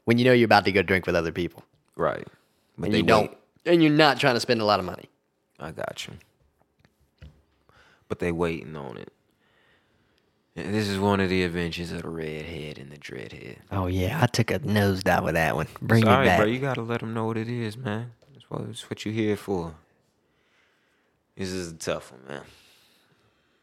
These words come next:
Speaker 2: We sliding around, and it's me. I'm amongst my white friends.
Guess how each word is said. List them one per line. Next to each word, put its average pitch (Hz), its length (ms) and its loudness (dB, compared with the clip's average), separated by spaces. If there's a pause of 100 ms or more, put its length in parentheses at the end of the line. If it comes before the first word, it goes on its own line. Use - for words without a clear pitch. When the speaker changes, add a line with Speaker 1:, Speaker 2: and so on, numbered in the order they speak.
(720)
Speaker 2:
We 98 140 -4
sliding 87 440 2
around, 85 400 -4
and 82 140 -6
it's 82 180 -8
me. 82 320 -6 (160)
I'm 92 140 -4
amongst 90 400 -6
my 80 80 -8
white 82 300 -8
friends. - 480 -14